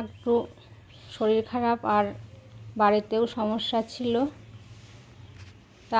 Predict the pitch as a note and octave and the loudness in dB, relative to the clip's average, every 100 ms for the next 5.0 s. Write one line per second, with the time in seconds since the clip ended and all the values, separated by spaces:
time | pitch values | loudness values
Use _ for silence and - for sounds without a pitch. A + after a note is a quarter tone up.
0 | G#3+ G#3+ A3 A3 A3+ A#3+ - - - - | 4 2 2 0 0 -2 -4 -12 -18 -20
1 | - - - - A#3+ A#3 A#3 F#3+ A3+ A3 | -20 -18 -16 2 2 6 4 4 0 0
2 | A3 G3+ A#3+ A#3 A#3 G3+ G3 A3 - A3 | -2 0 0 2 2 0 0 -2 2 2
3 | G#3 - - - - - - - A#3+ A3 | 0 -8 -20 -20 -20 -20 -8 2 4 6
4 | A#3 G#3+ G3 G3+ G3+ G#3 A3 C4 A#3 C4+ | 6 6 6 4 2 0 0 -2 -2 0